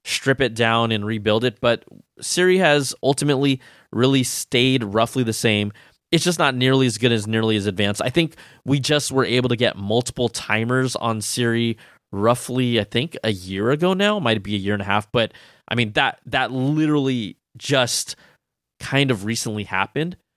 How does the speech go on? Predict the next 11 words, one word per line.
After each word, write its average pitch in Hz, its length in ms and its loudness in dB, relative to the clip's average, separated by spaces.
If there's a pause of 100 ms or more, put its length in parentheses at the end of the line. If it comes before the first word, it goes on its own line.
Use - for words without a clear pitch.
(500)
So 127 540 0
it'll 143 160 2
be 151 120 2
interesting 143 240 -2
to 139 40 0
see 131 200 -2
how 131 560 2 (540)
Apple 117 500 2 (320)
pushes 117 520 0 (120)
this 104 240 -2
out. 101 280 2